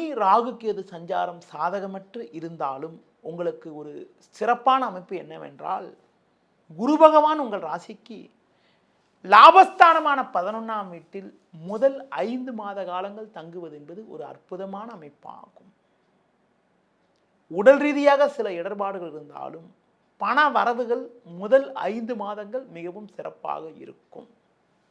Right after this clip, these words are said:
அதன் காரணமாக பல்வேறு வளமான பலன்களை அடையக்கூடிய ஒரு வாய்ப்புகள் முதல்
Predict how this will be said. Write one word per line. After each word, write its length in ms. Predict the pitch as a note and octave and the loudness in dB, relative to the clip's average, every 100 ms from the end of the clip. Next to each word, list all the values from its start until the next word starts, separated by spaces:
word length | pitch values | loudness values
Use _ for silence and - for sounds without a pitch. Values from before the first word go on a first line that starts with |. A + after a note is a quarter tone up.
| _ - | _ -12
அதன் 180 | E3 E3+ | -10 -6
காரணமாக 560 | G3 G#3 A3+ A3+ A#3 - - _ _ _ _ _ _ - | -4 -4 -8 -14 -14 -18 -20 _ _ _ _ _ _ 0
பல்வேறு 420 | G3 A3 G#3+ F#3+ E3 | 0 2 0 -2 -6
வளமான 400 | E3 G3+ A#3 C#4 C4+ | -6 -4 -4 -4 -8
பலன்களை 340 | E3 D#3+ D#3+ E3 | -10 -10 -12 -12
அடையக்கூடிய 520 | - E3+ F#3 F3+ D#3 C#3+ | -10 -12 -12 -16 -18 -18
ஒரு 60 | C#3 B2+ | -20 -14
வாய்ப்புகள் 480 | D#3 F3+ F3+ F#3 F3+ | -12 -12 -14 -14 -16
முதல் 220 | D#3 F#3 | -12 -12